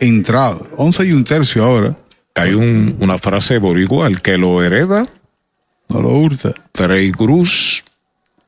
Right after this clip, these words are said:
Speaker 2: hijo de Cheito, nieto de Cheo, cuando no le da, cuando no caen de hit, asusta, ¿sabes?
Speaker 1: Eso es así, pero también a-, añade, sobrino de Cirilo y de Héctor.
Speaker 2: <laughs> Bola la primera, Cirilo y Héctor fueron indios.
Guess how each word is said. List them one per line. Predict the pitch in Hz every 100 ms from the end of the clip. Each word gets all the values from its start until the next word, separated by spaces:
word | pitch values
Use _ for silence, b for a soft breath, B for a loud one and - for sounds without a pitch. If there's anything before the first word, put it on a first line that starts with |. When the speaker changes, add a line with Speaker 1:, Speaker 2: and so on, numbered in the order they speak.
| - - - 156 - - -
Speaker 2:
hijo | 92 101
de | 104
Cheito, | 110 123 113 104 123
nieto | 104 90 90 95
de | 95
Cheo, | - 120 95 104 - _ _ _ _ _ _ -
cuando | 87 87 87
no | 87
le | 98 113
da, | 113 123
cuando | - 98 98
no | 107
caen | 117 131
de | 131 113
hit, | 131
asusta, | 117 - 110 - -
¿sabes? | - 107 196
Speaker 1:
Eso | - -
es | 98
así, | 95 104
pero | 104 110
también | 110 120 151
a-, | 156 123 -
añade, | 113 131 139 104 110
sobrino | - 107 101 120 151
de | 151
Cirilo | 135 135 127 185 202
y | 170
de | 120 117
Héctor. | 123 101 - - 104 - -
Speaker 2:
<laughs> | 104 151 - - - -
Bola | - - 135
la | 180 165
primera, | 120 123 185 139
Cirilo | 120 139 131 180 202
y |
Héctor | 156 143 175
fueron | 135 131 120
indios. | 113 139 78 - -